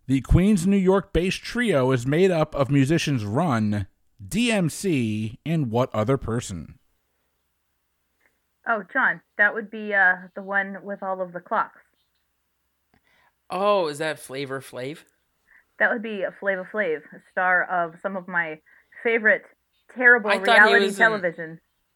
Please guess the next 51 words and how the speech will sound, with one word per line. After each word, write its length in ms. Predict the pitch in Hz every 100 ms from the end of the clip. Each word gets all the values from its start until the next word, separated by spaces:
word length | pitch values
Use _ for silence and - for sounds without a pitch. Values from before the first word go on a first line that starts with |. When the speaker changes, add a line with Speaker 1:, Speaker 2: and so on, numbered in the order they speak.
| _ _ - - 214
Speaker 3:
I 40 |
Speaker 2:
Oh, 40 | 254
Speaker 3:
thought 60 |
Speaker 2:
was 80 | 269
Speaker 3:
he 60 | 330
Speaker 2:
he? 20 |
Speaker 3:
was 60 | 320
in 40 |
Speaker 2:
No, 80 | 480
Speaker 3:
Public 300 | 415 - 392
Speaker 2:
shit. 100 | 403
Speaker 3:
Enemy. 420 | - - 131 123 120 -
Speaker 2:
You're 220 | 262 302
right, 320 | 277 320 311
John. 320 | - 220 196 214 -
Shit. 200 | 277 - -
Okay. 160 | 233 208
Speaker 3:
Yeah, 320 | 220 196 143 - _ _
no, 200 | 185 208
Speaker 2:
Okay. 260 | 196 180 160
Speaker 3:
it's 160 | 160 170
not 300 | 165 214 208
Speaker 2:
Well, 120 | 233
Speaker 3:
Flavor 200 | 165 139
Speaker 2:
thank 220 | 262 190
you. 60 | - 151 - - _ -
Speaker 3:
Flav. 60 | 165
Speaker 2:
Okay, 160 | 247 208
you 120 | 214 233
see, 180 | 262
I 180 | - 208
was 120 | 202 185
feeling 260 | 233 208 185
so 120 | 196
fucking 340 | 185 190 175 165
sure 200 | 269 285
of 60 |
myself, 500 | 262 240 240 214 202 202
and 100 | 175
now 160 | 165 160
I'm 140 | 160
not. 260 | 220 262 185
Speaker 3:
Yeah. 460 | 180 175 147 127 127 - - 143 - -
Speaker 2:
Okay, 720 | 196 220 214 196 156 95 175 -
okay, 640 | 190 208 214 180 156 147 -
okay. 640 | 190 214 - 165 143 - 151 _ _ _
So, 100 | 202
f-, 60 | 180 _ _ _ _ _ _ _ _ _
Run 380 | 151 214 226 247
D 220 | 220 220
M 140 | 196